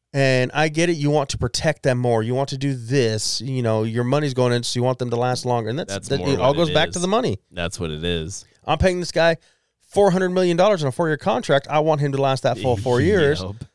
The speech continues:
Speaker 1: So let's put in a rule that if he's a quarterback, he can't be hit.
Speaker 2: Yep.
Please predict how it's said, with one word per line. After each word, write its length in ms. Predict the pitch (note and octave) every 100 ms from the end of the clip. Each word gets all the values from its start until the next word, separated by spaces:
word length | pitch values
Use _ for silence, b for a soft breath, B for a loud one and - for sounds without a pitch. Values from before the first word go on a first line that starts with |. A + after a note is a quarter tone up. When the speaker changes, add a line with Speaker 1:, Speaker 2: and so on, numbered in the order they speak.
| _
Speaker 1:
So 100 | -
let's 100 | E3
put 140 | D3+ F3+
in 80 | D3+
a 40 |
rule 240 | D3+ F3 C3+
that 340 | C#3 C3 B2 _ _
if 120 | C#3+
he's 140 | D3 C3+
a 40 |
quarterback, 580 | A#2+ F#3+ E3 C3+ C3+ A#2+ - _
he 340 | - D3+ D3 C3+ _
can't 280 | - E3 C#3
be 160 | D#3
hit. 320 | B2+ D3+ C3 - _ _ _ _ _ _ _
Speaker 2:
Yep. 240 | F2+ D2+